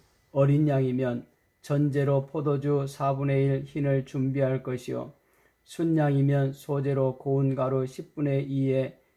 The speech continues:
기름 삼 분의 일 흰을 섞어 준비하고,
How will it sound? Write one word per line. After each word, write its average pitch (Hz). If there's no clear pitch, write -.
기름 147
삼 147
분의 139
일 139
흰을 139
섞어 135
준비하고, 131